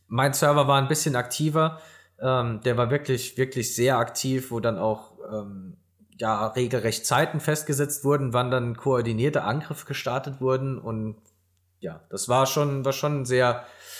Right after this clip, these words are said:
schönes Spielerlebnis. Dann auch noch mit, sag ich mal, Leuten, die auch interessiert sind, dran zu arbeiten.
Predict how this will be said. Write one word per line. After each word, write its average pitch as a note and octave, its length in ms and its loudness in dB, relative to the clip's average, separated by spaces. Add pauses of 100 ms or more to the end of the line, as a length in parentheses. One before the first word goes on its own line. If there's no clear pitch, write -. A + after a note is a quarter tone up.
(540)
schönes D#3 380 0
Spielerlebnis. F#2 720 -2
Dann G2 200 -4
auch - 180 -6
noch A2+ 180 -8
mit, A2+ 480 -6
sag A2+ 200 0
ich A2+ 60 -4
mal, A2+ 140 -2
Leuten, A#2 400 2
die A2 160 0
auch G#2 140 0
interessiert G#2+ 520 -6
sind, G2 480 -6 (1120)
dran G2 200 -6
zu - 160 -2
arbeiten. F2+ 500 -2